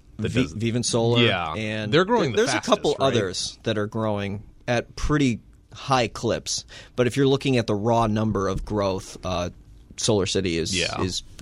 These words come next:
Speaker 2: growing probably at the fastest in terms of total megawatts deployed
Speaker 1: Plus, they
Speaker 2: per
Speaker 1: have the
Speaker 2: quarter.
Speaker 1: whole Elon Musk association to
Speaker 2: Which,
Speaker 1: kinda
Speaker 2: which
Speaker 1: give them a
Speaker 2: certainly
Speaker 1: halo.
Speaker 2: gives them a little bit of assistance. Um, and the, the one thing that I, I keep coming back to with that, you know, that idea that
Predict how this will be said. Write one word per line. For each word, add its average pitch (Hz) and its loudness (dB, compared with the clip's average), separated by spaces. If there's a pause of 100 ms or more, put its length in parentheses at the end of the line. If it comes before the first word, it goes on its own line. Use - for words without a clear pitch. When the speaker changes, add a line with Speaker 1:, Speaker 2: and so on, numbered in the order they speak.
Speaker 2:
growing 92 0 (140)
probably 104 4
at 87 -2
the - -12
fastest 95 0
in 95 -2
terms 95 -4
of 73 -6
total 110 2
megawatts 87 -2
deployed 90 -4
Speaker 1:
Plus, 85 -2
they 101 2
Speaker 2:
per 104 2
Speaker 1:
have 92 2
the 87 0
Speaker 2:
quarter. 90 2
Speaker 1:
whole 87 -2
Elon 90 0
Musk 87 -2
association 85 -4
to 104 -4
Speaker 2:
Which, 131 2
Speaker 1:
kinda 85 -6
Speaker 2:
which 127 -2
Speaker 1:
give - -4
them 156 2
a - 0 (120)
Speaker 2:
certainly 113 0
Speaker 1:
halo. 90 -2
Speaker 2:
gives 123 0
them 123 0
a 110 0
little 127 2
bit 127 0
of 110 -2
assistance. 123 -4
Um, 110 -2 (100)
and 131 -2 (240)
the, 151 -2
the 156 4
one 196 0
thing 151 2
that 120 2 (160)
I, 104 2
I 107 -2
keep - -4
coming 110 0
back 98 0
to 92 -2
with 85 -4
that, 80 0 (260)
you 87 -6
know, 85 -4
that 82 -4
idea 95 0
that 82 -2